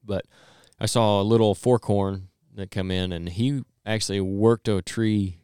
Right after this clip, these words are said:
made a little rub there, just, uh, twenty yards from me, if that, when he came in. So it's getting to that time of year.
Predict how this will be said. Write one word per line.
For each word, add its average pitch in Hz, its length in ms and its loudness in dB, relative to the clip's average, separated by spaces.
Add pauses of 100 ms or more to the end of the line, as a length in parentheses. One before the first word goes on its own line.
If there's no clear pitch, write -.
(680)
made 113 180 0
a 98 40 0
little 110 220 2
rub 92 320 -2
there, 90 400 -4 (500)
just, - 260 -12 (100)
uh, 78 240 -12 (220)
twenty 92 240 -8
yards 87 220 -8
from 85 160 -14
me, 85 180 -8
if 85 120 -10
that, 85 320 -8 (400)
when 92 100 -8
he 123 120 0
came 90 220 -6
in. 85 220 -8
So 82 260 -12 (680)
it's 123 120 -6
getting 165 140 0
to 156 60 2
that 151 140 2
time 139 200 0
of 113 60 2
year. 113 320 2